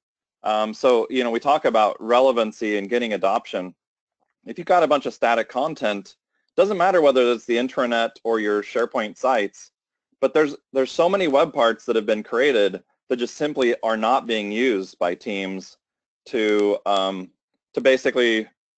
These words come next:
make your, your site more interesting and engaging. I think that the new communication site, as an example, is one that's designed around being able to, to show the new news, as an example, and show what's kinda going on in a site.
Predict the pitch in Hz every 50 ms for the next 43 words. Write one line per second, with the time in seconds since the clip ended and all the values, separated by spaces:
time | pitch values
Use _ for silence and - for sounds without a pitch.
0 | _ - 117 120 131 135 - - 127 120 117 113 113 110 110 - - 110 110 -
1 | - 139 135 135 135 123 117 110 117 120 127 131 - 131 - - 135 131 123 117
2 | 113 107 117 127 143 131 110 95 82 78 78 _ _ _ - 104 110 - 143 135
3 | 123 - 123 110 - 117 113 120 123 127 123 120 120 117 - _ _ _ _ _
4 | - - 156 139 139 139 131 - - 131 127 127 - - 143 143 143 143 143 131
5 | - - 123 123 139 165 - - - _ - - 127 127 123 131 127 120 113 120
6 | 123 127 131 131 147 - _ _ _ _ _ _ _ - 139 127 120 107 117 120
7 | 117 117 107 - - - 117 104 120 120 135 143 135 120 110 113 110 110 110 107
8 | 104 - _ _ _ _ _ _ _ _ _ _ - 110 104 - 131 127 123 120
9 | 123 113 120 117 - - 120 107 104 - - - 120 - - - 139 139 139 135
10 | 131 117 120 117 117 113 113 110 117 135 127 110 92 85 82 80 - - _ _
11 | _ _ _ _ - - 117 113 110 113 104 98 95 92 107 107 107 101 - 87
12 | 87 87 85 - - 131 131 127 120 117 110 - - - 123 107 104 104 110 110
13 | 113 110 107 104 104 110 117 117 110 101 98 95 92 92 - - 113 107 85 78
14 | -